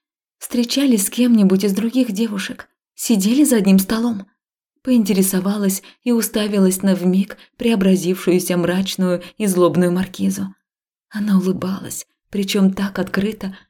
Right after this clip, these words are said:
что её лицо мгновенно преобразилось, став ещё привлекательнее. «Нет, ни с кем не пересекалась, но в последней таверне, где мы останавливались,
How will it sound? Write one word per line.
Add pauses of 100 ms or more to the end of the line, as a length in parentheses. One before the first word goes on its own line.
что
её
лицо
мгновенно
преобразилось, (240)
став
ещё
привлекательнее. (580)
«Нет, (480)
ни
с
кем
не
пересекалась, (300)
но
в
последней
таверне,
где
мы
останавливались,